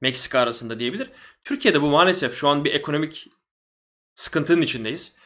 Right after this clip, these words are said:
Krizin içindeyiz ve bir sürü Türk'ün biliyorsunuz değil mi? Bak bunu haberlerde belki öğrenmişsinizdir. Bir sürü Türk Meksika'ya uçuyor. Oradan da kaçak olarak Amerika'ya giriyorlar sınırı aşıp. Ve bir sürüsü de yakalandı. Hatta bununla ilgili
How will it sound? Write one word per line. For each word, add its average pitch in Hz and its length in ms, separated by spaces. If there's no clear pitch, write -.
Krizin 151 280
içindeyiz 156 380
ve 180 200
bir 170 280
sürü 170 340
Türk'ün 147 480
biliyorsunuz 143 480
değil 147 100
mi? 131 40
Bak 117 180
bunu 127 140
haberlerde 131 440
belki 127 240
öğrenmişsinizdir. 120 640
Bir 277 40
sürü 180 240
Türk - 280
Meksika'ya 156 540
uçuyor. 127 580
Oradan 185 440
da 226 340
kaçak 214 380
olarak 156 320
Amerika'ya 156 440
giriyorlar 110 360
sınırı 131 380
aşıp. - 400
Ve 160 100
bir 196 40
sürüsü 151 280
de 185 40
yakalandı. 139 420
Hatta 147 280
bununla 156 180
ilgili 151 360